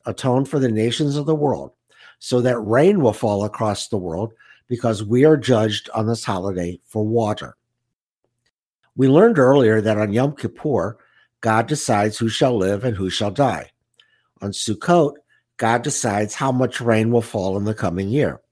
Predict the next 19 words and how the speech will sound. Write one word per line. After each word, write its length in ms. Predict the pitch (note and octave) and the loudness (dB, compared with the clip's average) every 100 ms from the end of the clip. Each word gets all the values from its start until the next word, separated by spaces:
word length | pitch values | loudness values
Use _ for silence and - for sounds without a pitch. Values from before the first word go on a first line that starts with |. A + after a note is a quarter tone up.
| _ _ _ - _ | _ _ _ -20 _
These 420 | - G#2 C#3 C#3 | -2 2 2 2
seventy 380 | D3 B2 D#3 D#3+ | 2 2 2 0
sacrifices 920 | E3+ C3 G#2+ A2 - G#2+ F#2+ B2+ A2+ | 0 0 0 -4 -2 -2 -2 -4 -2
are, 220 | G#2 A2 | -2 0
in 60 | E3+ | 0
effect, 480 | - A2+ G#2 - - - - _ A#2 | -2 -2 -4 -6 -20 -20 -20 _ 2
Israel's 480 | C#3 C#3+ D3+ C#3 | 2 6 4 4
atonement 600 | C3 - D#3+ E3+ A#2 D#2 | 2 0 0 2 0 -2
for 120 | - A2+ | -2 0
the 160 | G#2+ | 0
entire 360 | G2 - G2 G#2 | -2 -2 -2 0
world. 380 | G#2 B2+ C#2+ - _ _ _ - _ _ | 0 -2 -4 -10 _ _ _ -20 _ _
But 140 | G#2 | -2
when 160 | A2+ A#2 | 0 2
the 100 | G#2 | 2
Romans 500 | G2+ C3 D#3 D#3 D3+ | 4 4 4 2 0
destroyed 460 | A#2+ - - B2 D3+ | -6 -6 0 2 2
the 100 | D#3+ | 0
temple, 560 | E3+ D3+ B2+ F#2 F2 | 0 0 -2 -6 -8